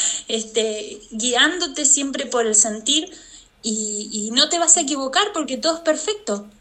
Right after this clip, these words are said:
Todo lo que vivimos es perfecto, es así. Aunque a veces no, no lo entendamos, digamos, ¿por qué? ¿Por qué nos pasan estas cosas? Por algo te está pasando. Entonces,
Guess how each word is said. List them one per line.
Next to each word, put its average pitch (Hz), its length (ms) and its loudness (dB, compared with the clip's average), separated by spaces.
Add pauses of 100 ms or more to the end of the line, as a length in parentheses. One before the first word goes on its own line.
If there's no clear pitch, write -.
(960)
Todo 370 220 4
lo 330 160 4
que 269 140 0
vivimos 302 500 0
es 330 100 2
perfecto, 269 840 -2
es 226 120 -8
así. 311 420 0 (440)
Aunque 233 260 2
a 233 60 4
veces 302 260 4
no, 285 320 -2
no 269 160 0
lo 294 80 0
entendamos, 254 580 0
digamos, 233 380 -4
¿por 214 280 -8
qué? 294 180 -2
¿Por 220 180 -4
qué 247 80 -2
nos 262 160 -4
pasan 262 360 0
estas 247 300 -8
cosas? 262 420 -2 (360)
Por 247 200 0
algo 359 280 2
te 294 80 -6
está 254 280 -4
pasando. 196 540 4
Entonces, 220 500 -4